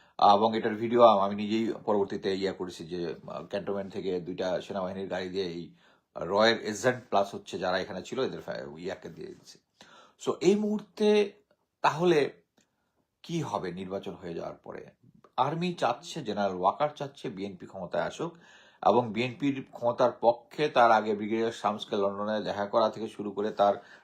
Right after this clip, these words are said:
রিসিপশন দেওয়া থেকে শুরু করে, আহ, প্রতিটা জায়গাতে। But good thing is that আমরা কিন্তু এটা, এই, এই জন্য আমি বলেছি যে, আহ, সিনিয়র লিডারশিপ আর জুনিয়র লিডারশিপের মধ্যে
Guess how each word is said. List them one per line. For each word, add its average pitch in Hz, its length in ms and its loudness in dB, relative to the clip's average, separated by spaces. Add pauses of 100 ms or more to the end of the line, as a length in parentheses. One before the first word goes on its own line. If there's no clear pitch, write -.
(140)
রিসিপশন 117 500 -2
দেওয়া 104 200 6
থেকে 113 260 -4
শুরু 107 260 -8
করে, 101 380 -4 (540)
আহ, 120 200 8
প্রতিটা 175 400 2
জায়গাতে। 98 380 -2 (360)
But 143 500 -10
good 170 120 -4
thing 175 360 -2
is 120 280 -12
that - 140 -10 (720)
আমরা 110 200 -2
কিন্তু 135 480 -4 (380)
এটা, 127 240 -2
এই, 131 180 2
এই 143 180 0
জন্য 170 120 -2
আমি 175 100 -2
বলেছি 113 340 -4
যে, 90 320 -6 (440)
আহ, 82 120 -4
সিনিয়র 170 360 0
লিডারশিপ 165 500 -6
আর 104 280 4
জুনিয়র 127 260 -4
লিডারশিপের 123 360 -4
মধ্যে 113 160 -4